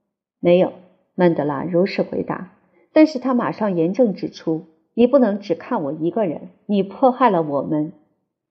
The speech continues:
这位铁钉模样的向导的介绍十分冗长，基本上都是资料上写过的内容。他本人看起来很激动投入，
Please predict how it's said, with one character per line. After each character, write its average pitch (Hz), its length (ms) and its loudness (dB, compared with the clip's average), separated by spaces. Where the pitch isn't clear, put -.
这 330 140 4
位 277 300 8
铁 220 200 -6
钉 247 180 0
模 170 200 -2
样 185 180 -4
的 151 100 -4
向 196 280 -6
导 156 140 -8
的 147 120 -6
介 175 220 0
绍 160 280 -6
十 180 220 -4
分 233 220 4
冗 - 220 0
长， - 320 -12
基 277 100 2
本 240 180 6
上 175 320 -6
都 220 140 -4
是 220 140 -6
资 233 180 -4
料 202 200 0
上 165 320 -6
写 - 180 -6
过 190 180 -2
的 165 120 -2
内 165 200 0
容。 - 240 -8
他 262 120 2
本 208 180 4
人 147 220 -2
看 226 220 -4
起 - 140 -10
来 151 160 -4
很 - 240 -2
激 220 220 -4
动 202 220 -2
投 - 240 -6
入， 160 260 0